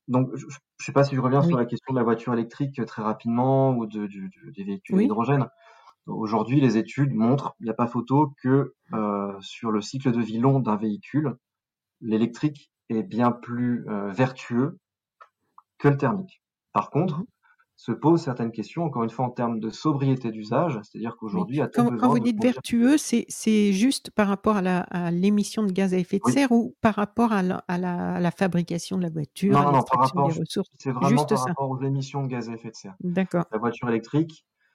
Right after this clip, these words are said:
Speaker 1: euh, est plus émettrice, est plus émettrice à sa fabrication, du fait des matériaux dont on a besoin pour la construire. Mais
Speaker 2: Mhm.
Speaker 1: si on prend son cycle de vie total, donc son usage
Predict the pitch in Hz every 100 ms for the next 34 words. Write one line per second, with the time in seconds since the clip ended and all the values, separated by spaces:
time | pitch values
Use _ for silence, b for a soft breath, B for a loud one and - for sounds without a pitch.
0 | _ - 110 107 107 107 107 113 151 151
1 | 147 139 147 135 117 - 101 - 135 139
2 | 139 - 139 123 113 - 107 117 117 110
3 | 147 190 _ _ - 110 107 120 117 120
4 | 123 127 120 127 113 104 104 104 110 117
5 | - 101 95 98 - - 151 165 b b
6 | b b - 180 190 139 139 - 139 139
7 | - _ - - - 113 107 139 131 120
8 | 120 113 120 110 143 170 117 107 - -
9 | 113 117 117 131 113